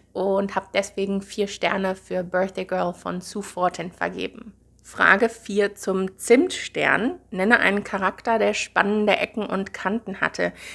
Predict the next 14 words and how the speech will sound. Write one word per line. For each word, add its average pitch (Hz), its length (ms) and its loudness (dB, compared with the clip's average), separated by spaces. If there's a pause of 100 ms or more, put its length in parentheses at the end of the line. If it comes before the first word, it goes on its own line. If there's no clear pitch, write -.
(140)
Ich - 200 -10
kann 233 260 8
nicht 302 300 0
anders, 240 540 4
als 190 420 0
Nora 214 400 6
Watts 214 360 6
aus 196 540 2 (140)
Untiefen 196 760 2
von 190 400 -2
Sheena 208 380 0
Kamal 208 520 2
zu - 160 -4
nennen. 196 480 0